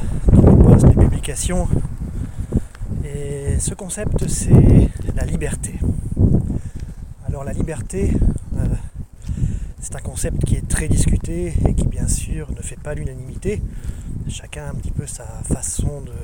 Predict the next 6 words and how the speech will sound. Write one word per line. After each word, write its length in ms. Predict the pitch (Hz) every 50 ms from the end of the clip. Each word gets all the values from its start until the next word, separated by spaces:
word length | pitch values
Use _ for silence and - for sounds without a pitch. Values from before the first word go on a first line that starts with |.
| - 147
voir 180 | - - 127 -
les 120 | - -
choses. 420 | - - - 170 180 185 147 131 127 - - - - - - - - - _ - - - - - - - - - - - - - - - - - - - - - - - - - -
Euh, 300 | 143 139 135 135 139 131 131 127 123 127 131 - - - - - - - - - - - - - - - - - - - - - - - - - - - - - - - - - - - - - - - - - - - - - - - -
selon 300 | - - 202 185 180 175
moi, 240 | - - 214 -